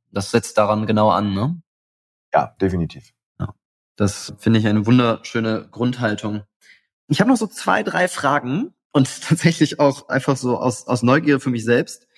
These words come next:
Speaker 1: Ein, eine Frage wäre, glaubst du an Gott?
Speaker 2: Ich glaube, dass es was Größeres gibt, von dem wir Teil sind.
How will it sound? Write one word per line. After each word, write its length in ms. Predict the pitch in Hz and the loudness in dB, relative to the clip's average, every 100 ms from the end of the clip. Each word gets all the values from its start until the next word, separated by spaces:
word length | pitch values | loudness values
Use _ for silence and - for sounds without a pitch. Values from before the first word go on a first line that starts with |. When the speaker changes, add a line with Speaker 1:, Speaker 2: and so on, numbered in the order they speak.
| - - _ _ - | -20 -20 _ _ -2
Speaker 1:
Ein, 200 | 139 165 | 0 2
eine 200 | 156 202 | 0 -2
Frage 320 | - 185 175 | 0 -2 0
wäre, 260 | 160 160 - _ _ | 2 0 -2 _ _
glaubst 340 | - 151 - | 0 0 -2
du 40 | - | -4
an 160 | 151 | -2
Gott? 340 | 127 151 - - _ _ _ _ _ _ _ _ _ _ _ _ _ _ | 0 -2 -4 -20 _ _ _ _ _ _ _ _ _ _ _ _ _ _
Speaker 2:
Ich 140 | 92 95 | -6 2
glaube, 340 | 98 131 160 | 2 2 -2
dass 200 | 151 139 | -4 -6
es 440 | 147 127 - _ _ _ _ _ _ _ _ _ _ | -8 -10 -16 _ _ _ _ _ _ _ _ _ _
was 540 | 104 113 - - - - | 0 0 -2 -12 -20 -8
Größeres 600 | 110 131 131 110 90 - | 0 2 0 -4 -8 -6
gibt, 260 | 92 - - | -10 -10 -18
von 260 | - 90 | -10 -4
dem 160 | 90 87 | -2 -2
wir 80 | 82 | -2
Teil 240 | 87 87 | -2 -2
sind. 400 | 73 71 - - | -4 -10 -14 -20